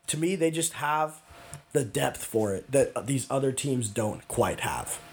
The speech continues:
I, I don't think the Bucks have it. The Hawks, they do have it, right? But I don't think they have as much talent as that Ayton, Booker, Chris Paul trio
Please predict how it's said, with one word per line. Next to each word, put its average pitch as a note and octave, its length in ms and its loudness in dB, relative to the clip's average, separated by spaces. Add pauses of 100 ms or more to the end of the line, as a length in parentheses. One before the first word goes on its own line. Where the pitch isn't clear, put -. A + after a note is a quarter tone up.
(880)
I, C3+ 100 2
I C3+ 200 2
don't C#3 180 2
think A#2+ 120 -6
the A#2 80 0
Bucks C3 320 2
have B2 240 2
it. B2 240 2 (800)
The C3 80 0
Hawks, - 680 -2 (300)
they D3+ 120 4
do D3 260 -2
have D3 280 0
it, E3 140 -2
right? C#3+ 260 0
But A#2+ 240 -2
I C#3+ 140 2
don't C#3+ 180 0
think C#3+ 280 0 (360)
they D3+ 120 0
have C#3 360 0
as C3+ 200 -4
much - 260 2
talent C3+ 500 0 (1120)
as B2 460 0
that B2+ 340 2
Ayton, C#3 680 0
Booker, C3+ 460 -2
Chris C#3+ 300 -2
Paul B2+ 280 2
trio A#2+ 540 -2